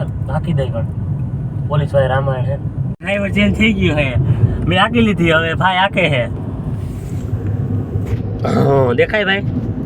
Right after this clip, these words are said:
રેડી લે, દેખાય છે. ચાલો હવે પૂગી જાય ઝટ. કેટલા વાગ્યા ભાઈ? કેટલા વાગ્યા જોવું જોઈએ મારે? મારે હું જોઈ લઉં જરા.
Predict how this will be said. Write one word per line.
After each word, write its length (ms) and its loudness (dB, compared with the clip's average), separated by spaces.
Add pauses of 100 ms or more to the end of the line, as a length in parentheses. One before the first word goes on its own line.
(540)
રેડી 340 2
લે, 160 0
દેખાય 320 2
છે. 120 -4 (1900)
ચાલો 200 2
હવે 200 2
પૂગી 300 2
જાય 320 2
ઝટ. 80 -8 (800)
કેટલા 200 2
વાગ્યા 300 0
ભાઈ? 180 0 (1500)
કેટલા 220 0
વાગ્યા 240 0
જોવું 300 2
જોઈએ 120 -2
મારે? 340 0 (280)
મારે 160 0
હું 140 0
જોઈ 180 0
લઉં 140 -2
જરા. 220 2